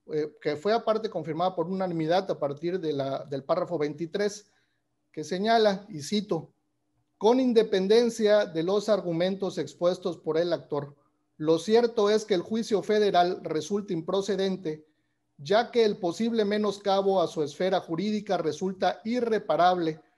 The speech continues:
atendiendo a que la determinación materia de controversia forma parte de una etapa del proceso electoral que ya concluyó a la fecha en que se resuelve el presente juicio ciudadano. En efecto,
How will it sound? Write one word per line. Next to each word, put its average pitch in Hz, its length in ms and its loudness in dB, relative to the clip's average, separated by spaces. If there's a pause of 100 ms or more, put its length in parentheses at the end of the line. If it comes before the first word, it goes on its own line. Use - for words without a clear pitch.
(220)
atendiendo 208 920 2
a 156 140 0
que 165 100 -6
la 185 180 4
determinación 180 800 0
materia 175 480 0
de 156 140 0
controversia 185 760 0
forma 180 460 0
parte 175 320 0
de 165 80 -2
una 175 140 -4
etapa 180 440 0
del 165 140 2
proceso 160 480 -4
electoral 151 560 -2 (500)
que 165 140 0
ya 226 220 4
concluyó 196 760 4 (200)
a 151 100 -2
la 147 160 0
fecha 214 520 0 (280)
en 151 160 -6
que 185 140 0
se 196 140 2
resuelve 180 540 2
el 165 80 0
presente 165 560 -4
juicio 156 380 -4
ciudadano. 151 680 2 (480)
En 143 160 -4
efecto, 156 480 0